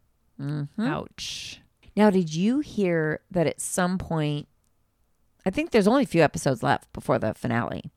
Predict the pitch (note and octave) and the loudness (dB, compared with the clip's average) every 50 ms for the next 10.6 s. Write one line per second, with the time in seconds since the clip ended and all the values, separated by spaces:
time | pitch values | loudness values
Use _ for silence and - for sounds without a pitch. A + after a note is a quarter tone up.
0 | _ - - F3+ E3+ C#3+ D3+ - - G3 F#3 F3+ A#3 G3 - F#3+ G3+ G#3 - F#3+ | _ -6 -2 0 0 0 -2 -4 -2 -2 0 0 0 0 2 2 2 4 4 2
1 | F#3 E3 - - A3+ G#3 G3 F#3 - - - E3+ E3 E3 - - - _ - E3+ | 0 0 0 0 2 2 2 2 0 -2 -2 0 0 0 -2 -8 -10 _ -4 -2
2 | D#3 D3 C#3+ D3 D3+ - _ _ _ _ _ _ _ _ _ - - E3 E3 D#3+ | 0 0 0 -2 -4 -8 _ _ _ _ _ _ _ _ _ -4 -4 -2 -2 -2
3 | D3 D3 D3+ - D#3+ - - C3+ C3 C3 - - _ _ _ - - - G#2+ G2+ | -2 -2 -2 -2 -4 -4 -2 -4 -4 -4 -6 -10 _ _ _ -12 -10 -10 -10 -10
4 | - - - _ _ - - E3+ D#3+ D#3 D3+ C#3+ D3 D3 C#3+ C#3+ C#3 C#3+ C#3+ C#3+ | -12 -16 -18 _ _ -2 0 0 2 2 0 0 0 0 0 0 -2 -4 -6 -6
5 | - - _ _ _ _ _ _ _ _ _ _ _ _ _ - E3+ - - - | -10 -14 _ _ _ _ _ _ _ _ _ _ _ _ _ -8 -8 -6 -6 -4
6 | - G#3 A3 A#3 A#3+ - - D#3+ E3+ D#3 D3+ D3 C#3+ C#3+ - - D#3+ F3+ F3+ E3 | -2 0 0 0 0 -2 -4 -2 -2 0 0 0 -2 -2 0 4 6 8 8 8
7 | D#3 D#3+ D#3+ D#3+ D#3+ D#3+ D#3+ - _ - - - F3+ D#3 D3+ D3 C#3+ - - - | 6 4 4 2 2 2 0 -2 _ -8 -2 2 4 4 4 2 0 -2 -8 -4
8 | - D#3 D#3 D3+ C#3+ D3 - E3+ D#3+ D3 C#3+ C#3 C#3 C#3 _ _ _ _ _ _ | -2 0 2 2 2 2 4 4 4 6 6 4 2 -2 _ _ _ _ _ _
9 | _ _ _ _ - - F3 E3 F#3 F3+ C#3+ - E3 D#3 D3+ C#3 C3 - - - | _ _ _ _ -2 0 0 2 2 0 0 0 0 0 2 0 -2 -4 -4 -4
10 | E3 C#3 D3 C3 B2+ F2+ - - - - - D#3 | -4 -2 -2 -4 -4 -4 -6 -8 -8 -10 -12 -14